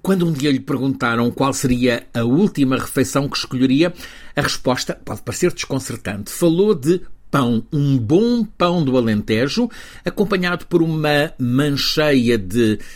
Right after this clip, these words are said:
saborosas azeitonas, também uma manteiga de boa qualidade. Ela provou as coisas mais saborosas pelo mundo, pelo mundo inteiro,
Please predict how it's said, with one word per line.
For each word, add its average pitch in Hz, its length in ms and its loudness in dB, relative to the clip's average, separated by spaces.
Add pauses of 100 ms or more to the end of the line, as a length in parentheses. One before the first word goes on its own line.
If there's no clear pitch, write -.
(140)
saborosas 139 760 0
azeitonas, 120 600 0 (180)
também 131 460 -2 (240)
uma 123 320 0
manteiga 135 640 2
de 110 80 -6
boa 135 220 4
qualidade. 110 580 0 (420)
Ela 107 240 -8
provou 104 640 -4 (440)
as - 140 -8
coisas 107 800 0
mais 120 340 0
saborosas 143 460 0
pelo 127 180 0
mundo, 147 380 2
pelo 107 120 -2
mundo 156 220 2
inteiro, 131 500 -2